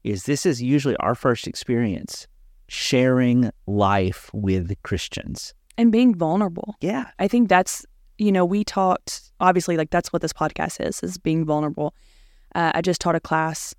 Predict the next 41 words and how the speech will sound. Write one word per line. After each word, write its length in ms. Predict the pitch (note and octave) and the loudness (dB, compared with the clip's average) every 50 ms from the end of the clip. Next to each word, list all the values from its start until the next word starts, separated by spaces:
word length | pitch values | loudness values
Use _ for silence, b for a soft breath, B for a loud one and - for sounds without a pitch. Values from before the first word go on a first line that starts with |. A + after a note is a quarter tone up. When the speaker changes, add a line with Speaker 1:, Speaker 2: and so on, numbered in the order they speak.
| _ _ _ _ | _ _ _ _
Speaker 2:
with 200 | - F#3+ E3+ E3 | -4 -2 0 0
the 80 | - F3+ | 0 0
high 100 | E3 E3 | -2 -2
school 240 | D#3+ - - E3+ E3 | -2 -2 -2 -2 -2
girls, 500 | - D#3 D#3 D#3 E3 F#3 - - - - _ - | 0 0 0 0 0 -2 -6 -10 -12 -16 _ -8
um, 500 | - F#2 F#2 F2+ - - - F#2+ G2 - - _ _ _ _ - G#3+ | -4 -4 -2 -2 -2 -2 -2 -4 -6 -6 -10 _ _ _ _ -6 -2
that 160 | - E3+ - | 0 0 2
was 140 | E3+ E3+ E3 | 2 0 0
about 380 | E3+ D#3+ - D#3+ D#3+ E3 - - | 0 -2 0 0 0 0 0 2
where 120 | F3+ E3+ | 2 2
your 160 | E3 D#3 D#3+ | 2 0 -2
heart 260 | D3+ - - E3 - - | -4 -2 -2 -4 -4 -2
go, 200 | - E3 E3 F3 | -2 -2 -2 0
when 180 | F3+ F3+ F3+ | 0 0 0
you, 60 | E3 | 0
where 120 | E3+ F3+ F#3 | 0 2 2
you 140 | F3+ F#3 E3+ | 2 2 2
go 140 | E3 D#3+ | 2 2
when 80 | D#3 D#3 | 2 0
your 100 | D#3 D#3 | 0 -2
heart 180 | - D#3 D3 D3+ | 0 0 0 0
is 80 | - | 0
open. 400 | - D3 D#3 - - - D#2 - _ _ _ _ _ _ _ _ - | 0 -2 -2 -2 -4 -6 -6 -8 _ _ _ _ _ _ _ _ -2
And 140 | F3+ F#3 | 0 2
one 120 | F3+ F3+ G3 | 2 2 2
of 120 | G#3 G3+ F#3 | 2 0 -2
the 80 | F#3 | -2
things 300 | - - F3 F3 F3+ F3 | -2 -2 0 0 0 0
that 160 | - E3+ F3 - _ _ _ _ _ _ _ _ _ _ _ _ _ _ | -2 -2 -4 -4 _ _ _ _ _ _ _ _ _ _ _ _ _ _
grows 380 | - E3+ E3+ F3+ F#3 F3+ - | 0 2 4 4 4 2 0
love 480 | - D#3 E3+ A3+ A3+ F3 E3 F3 G3 G3+ - - | 2 4 4 4 4 4 2 0 -2 -4 -6 -2
is 220 | - G3+ G3 E3+ | 0 0 0 -2
being 360 | - - F3+ G#3 G#3+ F#3+ F3 | -2 0 2 2 2 2 0
vulnerable 580 | E3 D#3 D#3 E3+ G#3+ G#3+ F#3 D#3+ D3+ D#3+ - - - | -2 -2 0 2 2 2 0 -2 -4 -6 -6 -6 -6
and 140 | - F3 F3 | -4 -2 -2
allowing 440 | F3 E3 E3 D#3 D3 E3+ G3 G3+ F#3+ | 0 0 0 0 2 2 2 2 2
yourself 340 | F3 E3 D#3 - D#3+ D#3 - | 0 -2 -4 -4 -4 -6 -6
to 80 | - E3+ | -6 -4
be 100 | E3 D#3 | -4 -2
deeply 380 | - D#3 D#3 - - - D#3 | -2 -2 -2 -2 -2 -4 -4
seen. 420 | D3 - - E3+ D#3+ D#3+ - F3+ | -4 -4 -4 -4 -4 -4 -4 -4